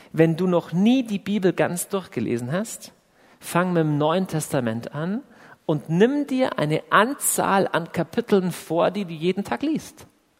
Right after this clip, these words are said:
Ich garantiere dir, das Ding wird auf einmal Sinn machen. Sagst du, was? Bibel durchlesen? Was ist das für ein Freak?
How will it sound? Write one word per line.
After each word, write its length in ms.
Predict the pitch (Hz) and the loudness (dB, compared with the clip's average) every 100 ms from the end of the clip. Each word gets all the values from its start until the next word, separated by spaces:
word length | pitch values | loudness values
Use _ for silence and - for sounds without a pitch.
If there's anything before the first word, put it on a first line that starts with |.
| _ | _
Ich 260 | 175 - | -2 0
garantiere 760 | - 170 160 156 156 - 233 214 | 2 2 2 0 0 2 4 2
dir, 340 | 143 147 175 | -2 -2 -2
das 280 | 185 - - | -2 -6 -4
Ding 260 | - 143 160 | -2 -2 -2
wird 120 | 175 | 0
auf 180 | 131 - | 0 0
einmal 360 | 127 139 170 | -2 0 0
Sinn 360 | 180 - 240 240 | 0 0 0 4
machen. 280 | 143 113 113 - - | 2 0 -6 -10 -14
Sagst 280 | - - - | -12 -10 -10
du, 80 | 107 | -8
was? 220 | - - - | -4 -4 -6
Bibel 340 | - 208 151 170 | -6 -2 0 0
durchlesen? 640 | - 185 165 170 220 196 | -2 -10 -4 -2 0 -2
Was 60 | 139 | -4
ist 80 | 135 | -6
das 80 | |
für 60 | 139 | -8
ein 80 | 135 | -8
Freak? 380 | - 202 214 | -6 -6 -6